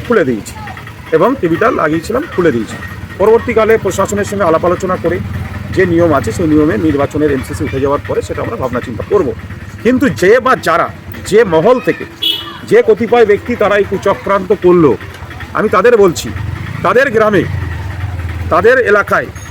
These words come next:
যদি এরকম যাত্রী প্রতীক্ষালয় করে এসি লাগিয়ে সেই এলাকার মানুষকে যদি পরিষেবা দেয়, আমি প্রথমে গিয়ে তাদেরকে ফুলের মালা দিয়ে বরণ করব যে মানুষের জন্য কাজ করেছে। দ্বিতীয় কথা, পতাকা লাগানো থাকলেই সেটা পার্টি অফিস হয় না। আজকে যারা বলছেন,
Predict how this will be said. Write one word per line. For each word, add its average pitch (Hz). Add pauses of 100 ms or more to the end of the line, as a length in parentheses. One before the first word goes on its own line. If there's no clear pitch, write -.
(800)
যদি 233
এরকম 247
যাত্রী 208
প্রতীক্ষালয় 220
করে 214
এসি 214
লাগিয়ে 202
সেই 185
এলাকার 185
মানুষকে 175
যদি 180
পরিষেবা 165
দেয়, 151 (480)
আমি 180
প্রথমে 202
গিয়ে 208
তাদেরকে 185
ফুলের 175
মালা 165
দিয়ে 165
বরণ 160
করব 202
যে 170
মানুষের 156
জন্য 151
কাজ -
করেছে। 117 (760)
দ্বিতীয় 240
কথা, 170 (960)
পতাকা 220
লাগানো 226
থাকলেই 233
সেটা 240
পার্টি 214
অফিস 202
হয় 160
না। 202 (500)
আজকে 170 (320)
যারা 170
বলছেন, 165